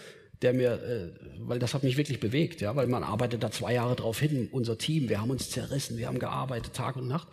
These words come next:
Und dann hast du so ein Riesenergebnis. Ich wusste natürlich, dass das ein Riesensprung ist und man freut sich gar nicht.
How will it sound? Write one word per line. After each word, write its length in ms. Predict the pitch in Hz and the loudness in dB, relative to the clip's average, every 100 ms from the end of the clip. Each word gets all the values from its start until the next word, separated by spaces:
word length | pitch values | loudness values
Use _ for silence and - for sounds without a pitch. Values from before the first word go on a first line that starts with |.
| - - - - - | -14 -12 -12 -16 -8
Und 140 | - 120 | 0 2
dann 220 | 131 117 - - _ _ - | 2 2 -4 -20 _ _ -8
hast 260 | - 127 | -2 0
du 40 | 127 | 2
so 100 | 131 | 4
ein 60 | |
Riesenergebnis. 840 | 117 113 190 190 117 110 110 147 120 | 6 6 6 6 4 6 6 4 4
Ich 140 | 104 | 4
wusste 280 | 123 180 151 | 4 4 4
natürlich, 260 | 127 123 110 | 2 2 -2
dass 140 | 110 | -2
das 160 | 113 110 | -2 2
ein 100 | 107 | 2
Riesensprung 760 | 113 170 170 143 - 151 185 | 4 2 2 2 0 2 2
ist 320 | 139 233 - - - - - - _ _ _ | 2 -2 -6 -12 -20 -20 -20 -20 _ _ _
und 320 | - 123 127 - - _ _ _ _ _ _ | 0 2 0 -6 -18 _ _ _ _ _ _
man 160 | 113 98 | -2 0
freut 280 | - - - | 0 -4 -4
sich 160 | 120 | -6
gar 180 | - - | -6 -8
nicht. 200 | 107 - | -8 -10